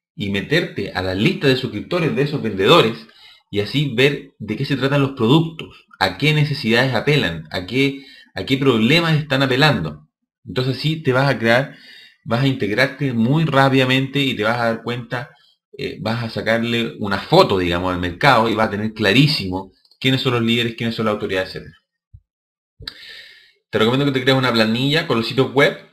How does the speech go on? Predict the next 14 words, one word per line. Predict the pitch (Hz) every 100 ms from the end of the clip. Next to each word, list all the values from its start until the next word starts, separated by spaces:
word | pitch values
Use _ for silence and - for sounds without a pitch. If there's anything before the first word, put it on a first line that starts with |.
| -
con | 104 101
los | 101 -
productos | - 92 139 147 170
que | 170
encuentras, | 165 170 165 180 175
con | 107
las | 107
personas, | - - 117 98 156 - _ _ -
¿ya? | 110 113
La | - 98
idea | 95 107 127
es | 127
que | 113
comiences | 101 107 110